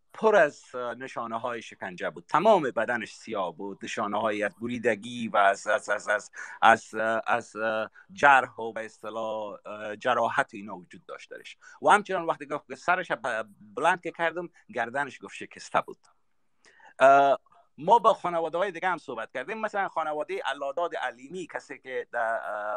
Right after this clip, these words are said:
اه، یکی از، اه، افسران اردو، اه، اینا، اه، اه، علاداد علیمی، اه، ناپدید می‌شه، بعد از حدود دو سه هفته جسد ازی را تحویل می‌تن به خانوادهش. البته خانوادهش از روی نشانه هایی که داره در،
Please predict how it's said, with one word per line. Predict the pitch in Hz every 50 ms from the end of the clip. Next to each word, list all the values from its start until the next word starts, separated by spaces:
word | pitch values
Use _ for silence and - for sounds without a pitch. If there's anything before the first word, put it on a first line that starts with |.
| 107 - -
اه، | 110 110
یکی | 113 - - -
از، | 117 113 - -
اه، | 98 104 107 98 - -
افسران | - - 127 110 113 117 120 107
اردو، | 104 120 120 - 170 175 143 - _ _ _ _ _ _ _ _
اه، | - 127 135 135 131 117 - _ _
اینا، | - 156 165 165 170 160 139 - _ -
اه، | 123 131 131 131 123 - _ - 127
اه، | 123 123 123 113 - _ -
علاداد | 123 131 143 147 135 156 165 156
علیمی، | 151 139 131 127 143 156 175 180 170 - _
اه، | - - 113 117 113 107
ناپدید | 139 147 151 151 160 147 165 220 - _
می‌شه، | 131 - - 127 120 139 175 185 _ _ _ _ _ _ _ _ _ _ _
بعد | _ - 120 156 175 196 190
از | 202 202 190 165 - - - - 120
حدود | 139 160 165 190 180 180
دو | 185 147 151
سه | - - 185 180
هفته | 170 156 - - 170 160
جسد | 156 151 - - 170 156
ازی | 165 160 143 160
را | 170 175 170 160 - _ _ _
تحویل | - 139 120 120 127 151 156 147
می‌تن | 135 110 - - 120 113
به | 113 110
خانوادهش. | - - 110 110 107 104 110 107 151 214 196 -
البته | 190 175 202 196 -
خانوادهش | - - 165 147 139 135 147 156 147 -
از | 135 127
روی | 135 139 143
نشانه | 135 117 - 127 117 117 123
هایی | 139 139 139
که | - -
داره | - 120 123 135 156
در، | 156 143 131